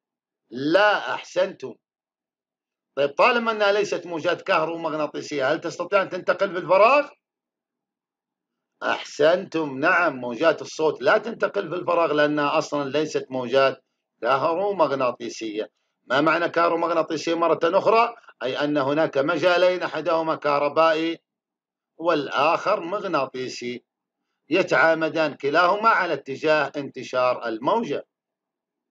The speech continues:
لاحظوا الآن هذا مجال كهربي، هذا مجال مغناطيسي، يتعامدان كلاهما مع بعض أثناء انتشار الموجة،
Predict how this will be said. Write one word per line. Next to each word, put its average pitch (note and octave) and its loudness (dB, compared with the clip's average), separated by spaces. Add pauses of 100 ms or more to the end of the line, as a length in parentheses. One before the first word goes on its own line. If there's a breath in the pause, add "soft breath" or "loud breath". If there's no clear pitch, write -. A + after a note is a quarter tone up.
(1000)
لاحظوا A#2 0
الآن D#3 4
هذا C#3 0
مجال C3+ 0 (600)
كهربي، D3 0
هذا A#2 -2
مجال A#2+ -2 (220)
مغناطيسي، D3+ -2 (300)
يتعامدان D#3 0
كلاهما C#3 0
مع C3+ 0
بعض D3 0
أثناء D3 -6
انتشار C3+ 0
الموجة، C#3+ 0